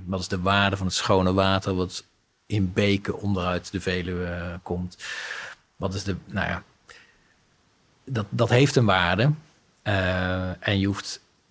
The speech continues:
eh, de meeste boeren gelukkig niet uit te leggen wat het betekent dat er geen insecten meer zijn voor hun oogst.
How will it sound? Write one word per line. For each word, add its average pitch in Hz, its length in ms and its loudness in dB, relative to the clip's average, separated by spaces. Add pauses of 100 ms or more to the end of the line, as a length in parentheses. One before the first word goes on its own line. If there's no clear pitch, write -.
(140)
eh, 90 300 -4
de 95 80 -2
meeste 104 300 0
boeren 101 280 0
gelukkig 101 240 0
niet 110 160 2
uit 107 180 4
te 101 60 -4
leggen 98 220 0
wat 98 80 4
het 92 80 -2
betekent 98 260 0
dat 98 100 0
er - 60 -4
geen 101 200 2
insecten 123 380 2
meer 90 120 2
zijn 92 360 -2 (560)
voor 104 240 0
hun 95 120 0
oogst. 87 500 -4